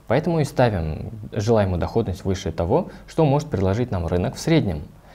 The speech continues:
Да и плюс это ещё и запас безопасности на случай, если мы с вами где-то ошиблись. Если не хотите тратить время и силы на анализ отдельных компаний, то всегда можете инвестировать через индексные фонды, так сказать,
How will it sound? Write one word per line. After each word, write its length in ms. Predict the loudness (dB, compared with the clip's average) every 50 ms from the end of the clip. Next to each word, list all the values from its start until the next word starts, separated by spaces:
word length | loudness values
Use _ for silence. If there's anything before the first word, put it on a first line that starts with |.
| -20 -4 2
Да 100 | 4 4
и 80 | 4
плюс 260 | 4 2 0 -2 -2 -2
это 140 | -2 0
ещё 300 | 0 0 0 0 -2 0
и 160 | 0 0 0 0
запас 320 | -2 -2 -2 -2 -2 -2
безопасности 680 | -2 -2 -2 0 0 0 -2 -2 -2 -4 -8 -8 -6
на 120 | -6 -6 -4
случай, 300 | -2 -2 -4 -2 -2 -2
если 300 | -2 -2 -2 -4 -4 -4
мы 260 | -2 -2 -2 -4 -4
с 100 | -4 -2
вами 160 | -2 -2 -2
где-то 240 | -2 -2 -4 -4 -4
ошиблись. 420 | -4 -2 0 0 0 0 -4 -8 -12 -18 -20 -20 -6 2
Если 280 | 4 4 4 4 4
не 100 | 2 4
хотите 340 | 4 4 2 2 0 0 0
тратить 340 | 0 0 0 0 -2 -2 -4
время 400 | 0 2 2 2 2 2 0 0
и 20 |
силы 320 | -2 0 0 0 0 0 0
на 300 | 0 0 0 0 0 0
анализ 320 | 0 0 0 0 0 -2
отдельных 320 | 0 0 2 2 0 0 -2
компаний, 480 | -4 -4 -4 -4 -4 -2 -2 -2 -4 -6 -4 -2
то 100 | -2 -2
всегда 260 | -2 0 0 0 0
можете 460 | 0 0 -2 -2 -4 -4 -4 -2 -2 0
инвестировать 520 | -2 -2 -4 -2 -2 0 0 0 -2 -2
через 280 | -2 -2 -2 -2 -4 -4
индексные 420 | -6 -6 -6 -6 -2 -2 -2 -2
фонды, 500 | 0 0 0 0 0 0 -2 -4 -6 -8 -12 -12 -10
так 120 | -8 -8 -8
сказать, 540 | -6 -4 -4 -2 0 0 -2 -2 -4 -8